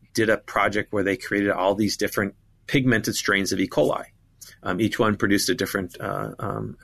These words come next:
pigment from different sources. And, and I love that. And so I've been trying to repeat that for years.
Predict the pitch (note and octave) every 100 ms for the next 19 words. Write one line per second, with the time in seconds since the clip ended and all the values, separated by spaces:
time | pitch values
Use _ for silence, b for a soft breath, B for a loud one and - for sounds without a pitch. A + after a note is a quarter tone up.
0 | - A#2+ G2+ G#2 - F#2+ F2+ G2+ - F#2
1 | - G#2 F2 F#2 F#2 - B B B B
2 | B - A#2 G#2+ G#2 A2 A#2 A#2 A#2 A#2+
3 | G2 F#2+ F2+ - G2+ B2 B2+ - G#2+ G#2
4 | G2 - F2+ F2 - C3 - F#2 - F2+
5 | F#2 A2 F2+ D#2+